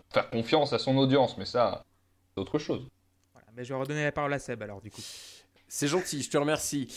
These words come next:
Speaker 3: Je voulais vous lire, euh, depuis, depuis un moment déjà, mais ce que vous racontiez était passionnant, donc, euh, je ne vous ai pas interrompu. Je voulais vous lire une citation. J'ai, j'hésite encore à l'heure actuelle à vous dire de qui elle est, euh,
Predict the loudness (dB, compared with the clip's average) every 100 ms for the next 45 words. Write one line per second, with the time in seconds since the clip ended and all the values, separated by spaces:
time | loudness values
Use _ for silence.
0 | -14 -10 -6 -2 -2 -2 0 2 2 2
1 | 0 -6 -6 -4 -4 -4 -4 -2 0 0
2 | 0 0 0 0 -2 -4 -2 2 2 0
3 | -2 -2 -2 -2 -8 -8 -6 -6 -2 -4
4 | -2 -2 -2 -4 -6 -8 -8 -8 -8 -8
5 | -8 -6 -6 -4 -4 -2 -4 -2 -4 -4
6 | -6 -4 -4 -4 -2 -2 -4 -4 -6 -4
7 | -6 -4 -4 -2 -2 -2 -2 -10 -20 -20
8 | -20 _ _ _ -6 -2 2 4 6 6
9 | 4 2 0 -2 -4 -6 -12 -10 -8 -4
10 | 0 2 4 2 2 0 -2 -4 0 2
11 | 4 4 4 0 -4 -2 -2 -2 -6 -4
12 | 0 2 2 2 -4 -4 0 0 0 0
13 | -2 -4 -6